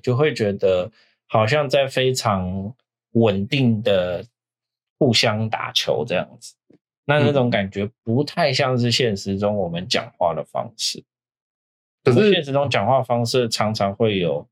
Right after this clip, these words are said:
Speaker 1: 就是不会有那么有节奏的对话了。
Speaker 2: 嗯，
Speaker 1: 哦。
Speaker 2: 对，我，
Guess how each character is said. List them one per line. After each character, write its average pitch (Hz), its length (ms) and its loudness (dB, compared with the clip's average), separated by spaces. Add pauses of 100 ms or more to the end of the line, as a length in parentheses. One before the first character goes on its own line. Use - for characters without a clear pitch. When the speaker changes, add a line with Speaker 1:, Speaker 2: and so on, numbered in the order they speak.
(680)
Speaker 1:
就 123 140 2
是 113 400 0 (140)
不 156 120 2
会 202 200 2
有 107 120 0
那 143 120 2
么 143 120 2
有 104 160 -2
节 98 300 0
奏 120 220 2
的 98 180 -4
对 98 260 -2
话 80 320 0
了。 - 160 -14 (400)
Speaker 2:
嗯， 147 920 -2 (220)
Speaker 1:
哦。 131 260 -2 (440)
Speaker 2:
对， 147 260 6
我， 131 140 6